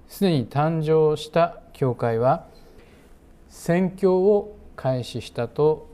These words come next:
私は理解しています。御霊に満たされたペテロは、エルサレムに集まっていた人々に、御霊に満たされて宣教を開始しました。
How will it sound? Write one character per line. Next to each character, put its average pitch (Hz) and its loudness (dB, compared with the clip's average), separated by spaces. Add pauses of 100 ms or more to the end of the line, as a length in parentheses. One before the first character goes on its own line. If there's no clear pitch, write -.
(160)
私 127 -6
は 151 2
理 131 -2
解 107 -6
し - -18
て 117 -10
い 110 -8
ま 113 -8
す。 - -12 (1400)
御 147 2
霊 185 2
に 185 0
満 180 0
た 185 4
さ 196 4
れ 165 4
た 143 -2
ペ 147 2
テ 147 0
ロ 127 2
は、 135 2 (920)
エ 160 4
ル 180 4
サ 208 2
レ 190 0
ム 156 -2
に 135 0 (120)
集 147 -4
ま 151 4
っ 147 -6
て 123 -4
い 107 -6
た 170 0 (120)
人 - 0
々 120 -4
に、 135 -8 (2250)
御 147 -2
霊 156 2
に 156 0
満 151 0
た 143 0
さ 147 2
れ 131 0
て 147 0 (260)
宣 156 -2
教 151 2
を 143 2
開 143 -2
始 143 -6
し - -8
ま 127 -4
し - -12
た。 - -6